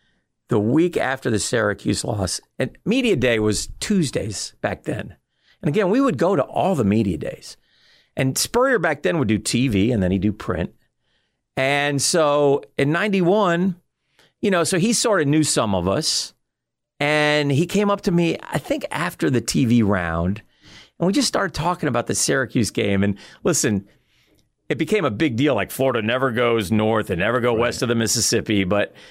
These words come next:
Speaker 1: you know, they had to for that particular. That was a good Syracuse team, though. I think
Speaker 2: Yeah.
Speaker 1: they were ranked, if
Speaker 2: They
Speaker 1: I'm
Speaker 2: were
Speaker 1: not
Speaker 2: eighteenth.
Speaker 1: mistaken.
Speaker 2: Yeah.
Speaker 1: And we all know, all Ga-, old Gator fans know Kirby Dardar. They know
Speaker 2: Right.
Speaker 1: that name.
Speaker 2: Yeah.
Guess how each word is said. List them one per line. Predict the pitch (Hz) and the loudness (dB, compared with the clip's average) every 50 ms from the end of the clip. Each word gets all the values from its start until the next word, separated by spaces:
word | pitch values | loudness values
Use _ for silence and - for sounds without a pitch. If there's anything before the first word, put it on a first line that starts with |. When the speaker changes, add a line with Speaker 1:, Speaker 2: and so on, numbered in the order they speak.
| - - | -20 -6
Speaker 1:
you | - - 123 | -4 -2 0
know, | 117 113 107 | 0 0 0
they | 117 113 | -2 -2
had | 104 127 143 143 139 - | -2 -2 -4 -4 -4 -4
to | - 143 - | -4 -4 -2
for | - 123 | -2 -2
that | 120 127 131 | -2 -2 -2
particular. | - 127 - 143 151 165 - | -4 -4 -4 -2 -2 -2 -2
That | - 147 165 | 0 -2 -2
was | 175 175 180 | 0 -2 -2
a | |
good | 147 113 135 170 165 - | 0 2 2 0 2 0
Syracuse | - 208 226 240 226 - 147 123 - | 0 0 0 0 0 0 0 -2 0
team, | - 123 117 | -2 0 0
though. | 104 104 | 2 2
I | 107 98 | 2 2
think | 95 - | 2 0
Speaker 2:
Yeah. | - | 0
Speaker 1:
they | 165 | 2
were | 160 139 135 | 2 4 4
ranked, | 151 175 180 139 110 - - | 2 2 0 -2 -4 -2 0
if | 107 | 0
Speaker 2:
They | 107 | 2
Speaker 1:
I'm | 110 | 2
Speaker 2:
were | 110 | 2
Speaker 1:
not | 104 123 123 | 0 0 0
Speaker 2:
eighteenth. | 117 - 131 123 120 117 90 - | 0 0 0 0 0 0 0 -2
Speaker 1:
mistaken. | 104 95 - - - | -2 -4 -6 -6 -2
Speaker 2:
Yeah. | - - 101 - - - | 0 0 0 0 0 0
Speaker 1:
And | - 117 120 123 | 0 0 2 2
we | 123 147 165 | 2 2 4
all | 180 175 165 | 2 2 2
know, | 139 120 117 | 2 2 2
all | 131 135 147 165 | 2 2 2 0
Ga-, | 131 143 151 - - | 0 -2 -4 -2 0
old | 135 135 147 127 117 | 0 2 2 0 0
Gator | 120 127 123 123 110 | 0 0 0 -2 -2
fans | - 123 117 110 98 95 | -2 -2 -2 -2 0 0
know | 120 117 | 0 0
Kirby | 101 - 123 120 113 127 | 0 0 0 0 0 0
Dardar. | 117 110 90 87 87 85 80 80 95 110 113 104 | 0 0 0 0 0 0 0 0 -2 -2 -2 -2
They | 104 110 | 0 2
know | 113 110 | 2 2
Speaker 2:
Right. | 107 | 2
Speaker 1:
that | 110 110 - | 0 0 -2
name. | 101 90 78 76 80 95 117 - | -2 -4 -2 -2 -2 -2 -2 -2
Speaker 2:
Yeah. | 82 80 90 90 | -4 -4 -4 -4